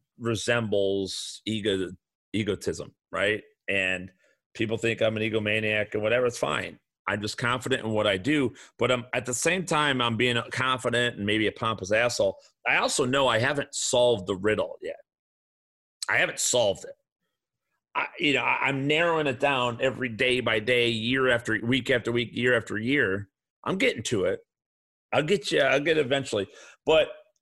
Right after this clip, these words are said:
I keep grinding, and I keep thinking, "Okay, what are different ways?" Because I don't wanna be a part of the mainstream. The mainstream is completely wrong when it comes to fantasy sport. I mean, think about it, guys.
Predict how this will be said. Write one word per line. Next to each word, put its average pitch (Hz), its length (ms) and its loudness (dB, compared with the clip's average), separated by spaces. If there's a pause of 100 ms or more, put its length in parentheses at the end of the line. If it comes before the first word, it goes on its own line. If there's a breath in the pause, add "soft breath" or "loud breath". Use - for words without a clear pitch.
(140)
I 185 120 0
keep 233 260 -4
grinding, 170 420 2
and 107 100 -2
I 117 100 2
keep 165 280 -4
thinking, 151 300 2
"Okay, 151 220 2
what 143 240 2
are 214 100 4
different 151 380 -2
ways?" 113 520 0 (640)
Because 127 720 2 (380)
I 151 140 4
don't 214 160 0
wanna 147 240 4
be 131 160 2
a 120 40 2
part 123 240 4
of 117 60 2
the 110 160 2
mainstream. 120 800 -2
The 98 80 -4
mainstream 123 520 -2
is 95 200 -6
completely 117 520 -2
wrong 104 380 0
when 104 100 -2
it 101 80 -4
comes 104 220 -4
to 95 100 -8
fantasy 98 420 -2
sport. 104 260 -4
I - 20 -2
mean, 143 240 -6
think 147 180 -4
about 78 280 -8
it, - 100 -14
guys. 101 460 -4